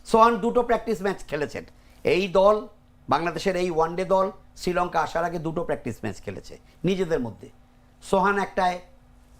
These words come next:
সেভেন্টি করেছেন, একটায় নাইনটি করেছেন। আপনি ওই দুটি ম্যাচের স্কোর লাইনই বলে দেয় যে সোহানই, সেখানে তৌহিদ হৃদয়রা সবাই খেলেছেন, এই পুরো টিমটাই ছিল, তো সোহানকে আপনি কেন খেলাননি? এবং তৌহিদ হৃদয়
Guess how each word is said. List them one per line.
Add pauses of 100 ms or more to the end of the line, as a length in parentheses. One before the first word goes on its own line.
সেভেন্টি
করেছেন, (360)
একটায় (220)
নাইনটি
করেছেন।
আপনি (320)
ওই
দুটি
ম্যাচের
স্কোর
লাইনই
বলে
দেয়
যে (100)
সোহানই, (180)
সেখানে
তৌহিদ
হৃদয়রা (120)
সবাই
খেলেছেন, (640)
এই (140)
পুরো
টিমটাই
ছিল, (200)
তো
সোহানকে
আপনি
কেন
খেলাননি? (220)
এবং
তৌহিদ
হৃদয়